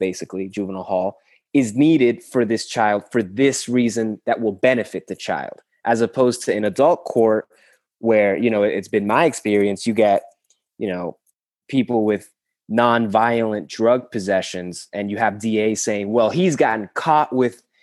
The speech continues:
heroin four other times, so I don't care that he's addicted to heroin. I care that he doesn't listen to what the judge says. Let's punish him and show him that he can't do whatever he wants."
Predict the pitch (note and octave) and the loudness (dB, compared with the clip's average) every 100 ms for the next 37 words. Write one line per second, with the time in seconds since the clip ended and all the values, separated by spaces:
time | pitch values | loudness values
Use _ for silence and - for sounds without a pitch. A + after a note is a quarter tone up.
0 | _ - D3 D#3 C#3+ B2+ G#2+ G#2+ - - | _ -2 2 4 4 2 -2 -8 -10 0
1 | D3+ C#3 C3 B2 A2 - D3+ D#3+ A2+ A2 | 2 4 4 2 0 -2 -4 -2 -2 -6
2 | A2 - _ _ - G#2+ D3 G3 D3+ A2 | -10 -18 _ _ -2 2 4 4 0 -2
3 | - D#3+ A3 F#3+ B2 A2 A#2+ A#2 G2 - | -4 0 2 4 2 0 0 -2 -2 -12
4 | _ - A2+ G#2 C3 - A2 - G2+ G2+ | _ -6 -4 0 0 0 -6 -4 -4 -2
5 | G2+ G#2+ A#2+ A#2+ E3+ - B2+ A2+ C3+ D#3 | 0 0 0 0 0 0 0 0 0 2
6 | C3 A#2 A#2 B2+ C3 A#2+ A2+ G#2 F#2+ A#2+ | 2 0 0 0 0 0 0 -2 -2 2
7 | D#3 E3 - G#2 G2+ - _ - G#2+ A#2+ | 2 0 -2 0 0 -4 _ -6 0 0
8 | - - _ D#3 D#3+ A2+ - A2+ A2+ G#2 | -2 -10 _ 0 0 0 -2 -4 -2 -2
9 | A#2+ A2+ A2 G#2+ G#2+ A2 A#2+ G#2 G#2+ G2+ | 0 2 2 0 -2 -4 -6 -4 -2 -2
10 | G2 F#2+ F#2 G#2+ D#2+ - | -2 -6 -6 -8 -10 -16